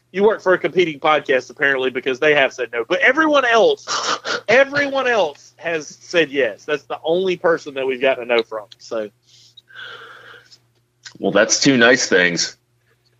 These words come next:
Speaker 1: So, let's see. The worst thing about Josh, one bad thing about Josh. Um, Josh rarely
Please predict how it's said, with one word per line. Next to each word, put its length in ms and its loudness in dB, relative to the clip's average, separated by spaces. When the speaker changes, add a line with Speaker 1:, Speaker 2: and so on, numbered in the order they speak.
Speaker 1:
So, 220 4
let's 160 4
see. 420 -2
The 140 0
worst 520 2
thing 200 2
about 320 0
Josh, 540 -4
one 280 0
bad 380 2
thing 200 -6
about 280 -6
Josh. 460 -14
Um, 760 4
Josh 1080 0
rarely 720 2